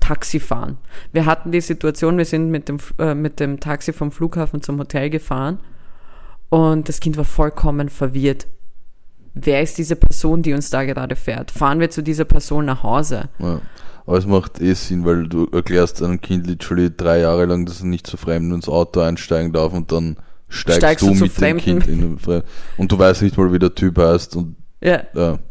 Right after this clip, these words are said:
Speaker 1: Also es ist, ähm, es war äußerst, äußerst interessant, äußerst lustig und wie gesagt, ich find, ich find's halt extrem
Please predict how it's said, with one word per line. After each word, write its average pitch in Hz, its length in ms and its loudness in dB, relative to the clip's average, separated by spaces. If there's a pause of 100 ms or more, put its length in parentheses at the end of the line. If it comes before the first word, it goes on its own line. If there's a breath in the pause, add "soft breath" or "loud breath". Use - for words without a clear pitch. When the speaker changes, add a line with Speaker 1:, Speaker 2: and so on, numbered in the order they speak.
(420 soft breath)
Speaker 1:
Also 180 240 2
es 170 260 0
ist, 175 280 -2
ähm, 160 360 2
es - 200 -2
war 156 260 2
äußerst, 160 440 -2
äußerst 156 380 -4
interessant, 151 540 -4
äußerst - 420 -4
lustig 147 480 -4
und 143 140 -6
wie 139 80 -4
gesagt, - 420 -6
ich 143 120 -6
find, - 280 -4 (340 loud breath)
ich - 160 0
find's 196 280 4
halt 190 180 2
extrem 170 800 -2